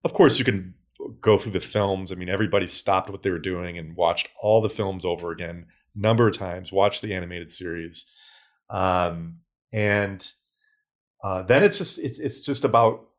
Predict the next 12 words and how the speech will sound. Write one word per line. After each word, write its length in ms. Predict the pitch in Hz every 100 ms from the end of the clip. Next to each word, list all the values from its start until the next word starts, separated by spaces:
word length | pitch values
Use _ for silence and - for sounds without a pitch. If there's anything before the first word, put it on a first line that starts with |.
| _ _ _ _ _ _
having 240 | 107 117 117
conversations. 760 | 117 95 - 101 98 101 95
A 40 |
lot 200 | 110 127
of 60 | 175
times 420 | - 170 127 - _ _ _ _ _ _ _
we 160 | 113 135
needed 260 | 156 139 110
to 80 |
do 160 | 98 113
things 360 | 117 110 95 85
that 260 | 92 -